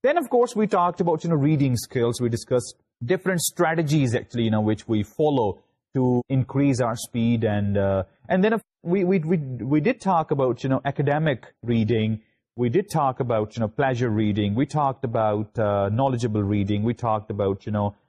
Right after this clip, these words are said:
purposeful reading. And, uh, I gave you a strategy that, you know, read the topic first, then go to the questions, underline the keywords, come back to your,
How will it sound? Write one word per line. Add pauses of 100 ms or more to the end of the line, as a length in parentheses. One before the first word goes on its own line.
(240)
purposeful
reading. (500)
And,
uh,
I
gave
you
a
strategy
that,
you
know,
read
the
topic (100)
first,
then
go
to
the
questions,
underline
the
keywords, (400)
come
back
to
your,